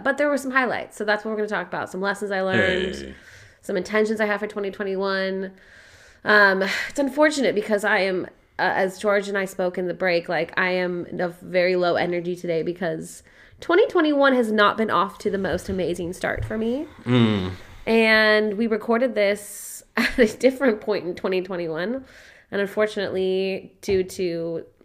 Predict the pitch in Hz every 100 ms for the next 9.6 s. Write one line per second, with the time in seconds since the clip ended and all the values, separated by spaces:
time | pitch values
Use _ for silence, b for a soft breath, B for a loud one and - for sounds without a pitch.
0 | 175 185 175 180 180 156 175 170 175 175
1 | - 175 160 170 175 175 175 175 202 180
2 | - - b b b 190 202 214 196 185
3 | 180 175 170 165 - 175 175 170 165 -
4 | 180 170 165 170 175 175 180 185 175 180
5 | 165 165 165 185 185 180 151 - - -
6 | 156 165 170 175 139 90 - - 208 -
7 | - 247 240 214 160 208 262 - - B
8 | B B 240 233 196 247 240 247 233 233
9 | 247 247 196 180 180 190